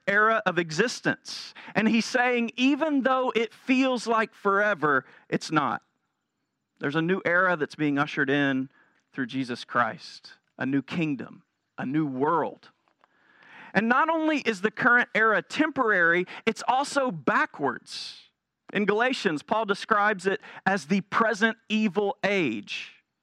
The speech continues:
Despite real beauty and goodness, I mean, isn't this spectacular? You need to re-, hold on to this for when we're in November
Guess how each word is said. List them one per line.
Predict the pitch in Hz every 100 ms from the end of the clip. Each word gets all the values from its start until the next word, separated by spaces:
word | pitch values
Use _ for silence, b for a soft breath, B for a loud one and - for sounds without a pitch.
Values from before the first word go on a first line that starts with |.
| _ _ _ _ _ -
Despite | 160 - 254 285
real | 202 226 277 294 254
beauty | 170 202 277 285 220
and | 185
goodness, | 165 269 214 143 104 -
I | 175
mean, | 170 190
isn't | 202 226
this | 185 - - _
spectacular? | - - - - 202 202 139 120
You | 127
need | 180 247 226
to | 220
re-, | 185
hold | 202 196
on | 202 220
to | 190
this | 143 -
for | 170
when | 143 165
we're | 165 160
in | 156
November | 143 147 196 185 190